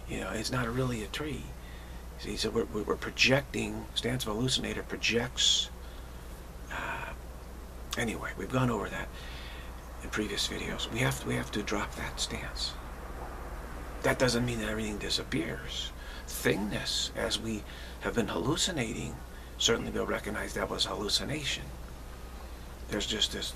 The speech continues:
there's separation, there's no separation, it's all, all just a single solid oneness without any break in it whatsoever.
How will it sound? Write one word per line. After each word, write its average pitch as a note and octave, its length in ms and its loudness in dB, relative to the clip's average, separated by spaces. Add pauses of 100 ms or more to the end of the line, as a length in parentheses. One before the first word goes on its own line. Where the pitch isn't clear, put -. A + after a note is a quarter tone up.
(160)
there's G2 180 2
separation, A2+ 760 4
there's G#2+ 120 -2
no A#2 80 0
separation, A#2+ 560 2
it's - 120 0
all, G#2+ 380 0
all A#2 260 0
just G#2 240 2
a G2+ 40 2
single A#2 720 4 (200)
solid G#2+ 540 4 (280)
oneness - 680 2 (1300)
without - 300 0
any A2 500 -2 (100)
break A2 320 0
in G2 80 -2
it G2 120 -4 (140)
whatsoever. G2+ 540 8